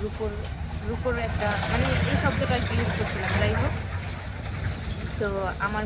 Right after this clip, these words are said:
মেয়েকে, আমার মেয়ের একটা ছবি দিছিলাম, তার জন্য অনেকে অনেক কিছু বলছেন। আমার মেয়েকে নিয়ে কাউ, মানে কারোর সাথে তুলনা করবেন না। একটা কথা বলি, আমার মেয়ে আমার মেয়ের মতো হইছে। উপরওয়ালা ভালো জানেন কাকে কিভাবে সৃষ্টি করবেন আর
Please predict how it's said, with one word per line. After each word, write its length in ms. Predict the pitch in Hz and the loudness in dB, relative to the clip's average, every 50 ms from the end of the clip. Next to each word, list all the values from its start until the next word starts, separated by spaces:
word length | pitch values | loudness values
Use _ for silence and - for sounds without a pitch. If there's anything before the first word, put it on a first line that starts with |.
| 220 214 | -2 -2
মেয়েকে, 480 | 214 220 226 233 247 - - 254 254 247 247 262 262 262 - - - - - - - - - - | -2 -4 -4 -4 -6 -4 0 0 2 2 2 0 0 -2 -6 -8 -8 -8 -8 -8 -8 -8 -4 -2
আমার 140 | 240 247 247 247 | -2 -2 0 -2
মেয়ের 180 | 240 247 254 247 247 | -2 -2 0 -2 -2
একটা 140 | - - 254 247 - | -2 -4 -6 -4 -4
ছবি 200 | - 226 214 240 240 | -4 -4 -4 -4 -6
দিছিলাম, 360 | 233 220 - 233 208 196 226 - - - - - - - - - - - - - - - - - | -6 -6 -6 -6 -6 -6 -6 -6 -8 -8 -10 -10 -10 -12 -12 -12 -12 -12 -12 -12 -10 -8 -4 -2
তার 160 | 247 233 214 214 | -2 0 0 -2
জন্য 160 | 233 233 233 233 226 | -4 -2 -2 -2 -2
অনেকে 200 | 220 226 220 - 233 | -4 -4 -4 -4 -4
অনেক 180 | 214 214 208 - - | -4 -6 -6 -8 -10
কিছু 140 | 208 - 214 190 196 | -10 -8 -8 -6 -6
বলছেন। 300 | 196 190 - - 214 247 311 - - - - - - - - - | -6 -6 -6 -8 -8 -8 -8 -10 -10 -12 -14 -14 -14 -10 -8 -6
আমার 160 | 208 214 214 214 214 214 | -6 -4 -4 -6 -6 -6
মেয়েকে 340 | 214 214 220 214 - - 233 220 220 | -6 -6 -6 -8 -6 -6 -6 -6 -6
নিয়ে 160 | 214 208 208 220 240 - - | -6 -6 -6 -6 -6 -4 -2
কাউ, 160 | 202 202 202 202 202 202 - - - - - 196 | -2 -2 -2 -4 -8 -10 -12 -12 -12 -10 -10 -10
মানে 140 | 190 185 185 185 - - | -10 -10 -10 -12 0 4
কারোর 200 | 247 247 247 269 - | 4 6 6 4 0
সাথে 140 | 277 262 233 - - | -4 -6 -4 -4 -6
তুলনা 280 | 220 214 226 233 233 233 | -6 -6 -4 -6 -6 -6
করবেন 240 | - 220 190 185 175 170 | -6 -6 -6 -6 -8 -8
না। 60 | 175 190 | -10 -10
একটা 140 | 185 - 190 - | -10 -10 -10 -10
কথা 140 | 196 190 - 202 175 | -10 -10 -10 -10 -10
বলি, 160 | 190 190 202 220 - - - - - 208 | -10 -10 -10 -12 -12 -14 -16 -14 -10 -8
আমার 180 | 208 208 208 202 202 | -8 -8 -6 -6 -8
মেয়ে 140 | 202 208 208 196 | -8 -8 -8 -8
আমার 120 | 196 190 185 | -8 -10 -10
মেয়ের 160 | 190 190 190 190 190 | -10 -10 -10 -10 -10
মতো 160 | 180 - 208 202 | -10 -10 -12 -12
হইছে। 260 | 190 190 - - 233 247 320 - - - - - - - - - - - - - - 247 | -12 -12 -10 -8 -8 -8 -8 -10 -12 -16 -16 -18 -18 -18 -18 -18 -18 -18 -14 -10 -8 -8
উপরওয়ালা 400 | 233 - 294 294 294 277 285 285 233 247 | -4 -2 0 2 2 2 2 0 0 0
ভালো 140 | 240 240 254 247 214 | -2 -2 -2 -2 -2
জানেন 240 | 233 214 214 226 277 370 - - - - - - | -2 -2 -2 -4 -8 -10 -12 -16 -18 -10 -6 -4
কাকে 260 | 226 226 - - 254 233 - | -4 -4 -4 -8 -10 -10 -8
কিভাবে 380 | 247 240 226 226 240 226 214 240 240 240 | -8 -8 -6 -4 -6 -4 -4 -6 -6 -6
সৃষ্টি 280 | - 247 226 - - 254 233 226 | -8 -12 -12 -10 -12 -12 -8 -8
করবেন 280 | 220 214 208 247 262 233 202 196 | -8 -8 -8 -8 -8 -8 -8 -8
আর 100 | 196 196 | -8 -8